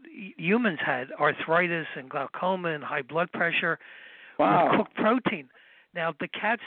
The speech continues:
Speaker 1: that ate, had raw milk, and there's a lot of misconceptions out there, unfortunately. You never
Speaker 2: Mm-hmm.
Speaker 1: give a cat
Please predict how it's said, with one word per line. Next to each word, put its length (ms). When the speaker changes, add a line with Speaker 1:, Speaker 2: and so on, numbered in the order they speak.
Speaker 1:
that 160
ate, 260
had 220
raw 260
milk, 280
and 120
there's 160
a 40
lot 200
of 100
misconceptions 880
out 220
there, 120
unfortunately. 680
You 140
never 220
Speaker 2:
Mm-hmm. 100
Speaker 1:
give 160
a 60
cat 320